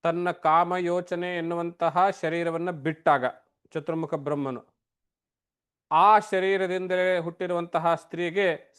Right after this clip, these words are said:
ಸಾಯಂ ಸಂಧ್ಯಾ ಅಂತ ಹೆಸರು. ಅವಳು ಬಹಳ ನೋಡೋದಕ್ಕೆ ಆಕರ್ಷಿತರಾಗಿರುವುದರಿಂದ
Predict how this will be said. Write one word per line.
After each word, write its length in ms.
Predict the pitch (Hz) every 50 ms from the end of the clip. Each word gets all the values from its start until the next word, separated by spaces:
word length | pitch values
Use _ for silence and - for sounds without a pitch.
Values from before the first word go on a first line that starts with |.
| - -
ಸಾಯಂ 500 | - 156 151 165 175 180 180 180 185 185
ಸಂಧ್ಯಾ 500 | 170 - 170 165 160 160 147 143 160 165 170 170 156 139 - - _ _ _ _ _ -
ಅಂತ 200 | 139 135 131 -
ಹೆಸರು. 520 | 175 170 156 - - 127 - - _ _ _ _ _ _ _ _ _ _ _ _ _ _ _ _ _ _ _ -
ಅವಳು 580 | 170 185 202 214 208 185 160 165 156 - _ - 127 123
ಬಹಳ 240 | 131 160 160 175 185 196 196 190 190 175 - - _ 156
ನೋಡೋದಕ್ಕೆ 920 | 147 151 165 180 185 190 180 185 180 - - 180 165 156 - - _ _ _ _ _ _ _ _ _ _ _ -
ಆಕರ್ಷಿತರಾಗಿರುವುದರಿಂದ 1120 | 156 165 - - 247 262 - 185 170 180 170 170 165 165 170 165 165 160 160 160 160 175